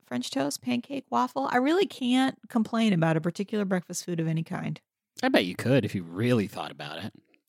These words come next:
Speaker 1: Yeah, but that's not what we do.
Speaker 2: Eggs Benedict is, like, way too, there,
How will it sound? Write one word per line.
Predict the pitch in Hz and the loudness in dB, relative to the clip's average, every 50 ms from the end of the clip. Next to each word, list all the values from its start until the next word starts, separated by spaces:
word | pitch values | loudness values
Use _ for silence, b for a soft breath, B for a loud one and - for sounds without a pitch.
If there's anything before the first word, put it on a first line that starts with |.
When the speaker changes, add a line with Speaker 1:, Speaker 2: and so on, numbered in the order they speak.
| - | -6
Speaker 1:
Yeah, | 311 285 | -4 -4
but | 277 - | 0 0
that's | 277 277 - | 0 0 0
not | 285 277 | -2 -2
what | 247 226 | 0 0
we | 233 240 | 0 0
do. | 233 - 254 254 254 240 240 185 165 156 - - | -2 -4 -4 -4 -4 -2 -2 -2 -4 -4 -2 2
Speaker 2:
Eggs | 160 185 180 117 | 2 2 2 2
Benedict | - 113 110 120 113 113 - - | 0 0 0 2 0 0 -2 -4
is, | 95 - | -12 -12
like, | - - 67 - - | -12 -12 -12 -12 -12
way | - 95 82 90 - 90 76 73 76 | -12 -12 -12 -10 -10 -10 -10 -10 -10
too, | - - - - - - - | -12 -10 -12 -12 -6 2 6
there, | 190 208 202 | 8 8 8